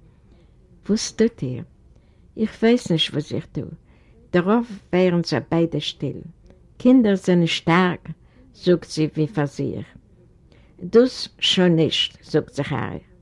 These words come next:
"Oh ja, ich weiß es." "Seid ihr nicht stark?"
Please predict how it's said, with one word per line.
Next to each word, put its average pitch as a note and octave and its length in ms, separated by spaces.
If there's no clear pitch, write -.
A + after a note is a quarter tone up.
"Oh F#3+ 160
ja, D#3+ 500
ich - 220
weiß F3 400
es." - 220
"Seid E3 420
ihr G#3 140
nicht F#3+ 240
stark?" F3 580